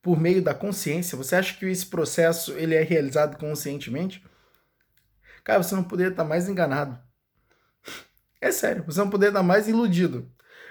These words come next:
A, a mulher, ela escolhe o homem por meios inconscientes. Ela usa o consciente apenas pra validar a escolha. Apenas pra dizer, "Ah, é por isso, por aquilo, por aquilo, por aquilo", mas não passa de baboseiro. O, o inconsciente geralmente já escolheu.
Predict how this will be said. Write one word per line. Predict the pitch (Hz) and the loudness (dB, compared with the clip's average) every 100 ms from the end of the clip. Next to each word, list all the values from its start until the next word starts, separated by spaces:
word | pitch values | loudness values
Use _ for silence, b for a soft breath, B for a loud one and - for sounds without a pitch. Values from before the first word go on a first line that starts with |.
| B B | B B
A, | - - | -10 0
a | 175 | 4
mulher, | 180 185 | 6 6
ela | 190 | 4
escolhe | 175 - 185 180 | 0 0 2 4
o | 156 | 4
homem | 180 160 135 - _ _ | 2 0 -4 -14 _ _
por | 175 156 | -4 0
meios | 170 180 185 175 - _ | 2 2 2 -2 -6 _
inconscientes. | 208 208 196 185 190 196 - 165 170 180 - - - b b | -4 0 0 0 0 2 0 0 0 0 -4 -14 -20 b b
Ela | 175 180 | 4 6
usa | 170 190 175 | 4 2 -2
o | |
consciente | 185 185 175 170 175 175 | -2 -4 -4 -2 -2 -4
apenas | - 175 175 | -4 -6 -4
pra | 170 | -4
validar | 160 165 156 165 | -2 -2 -2 -4
a | |
escolha. | 165 - 175 165 127 _ _ _ _ | -4 -8 -6 -6 -8 _ _ _ _
Apenas | 170 208 208 185 | 0 4 4 4
pra | 196 | 0
dizer, | 175 196 220 | 4 4 4
"Ah, | 254 247 | 2 0
é | |
por | 185 262 254 | -2 -6 -6
isso, | 254 190 - | -6 -6 -2
por | 214 | -2
aquilo, | - 233 202 | -2 -4 -4
por | 220 | -4
aquilo, | 185 220 202 | -2 -4 0
por | 208 | 0
aquilo", | 202 220 | 2 0
mas | 240 | 0
não | 254 | 0
passa | 226 233 233 | 0 0 -2
de | 202 | 0
baboseiro. | 214 175 202 180 180 | 0 2 4 2 -2
O, | 196 208 - | -10 -10 -6
o | 208 | -4
inconsciente | 220 208 - 196 185 | -4 -4 -2 -2 0
geralmente | 185 175 175 | 0 2 0
já | 185 | -2
escolheu. | 175 156 185 180 | -2 0 0 -2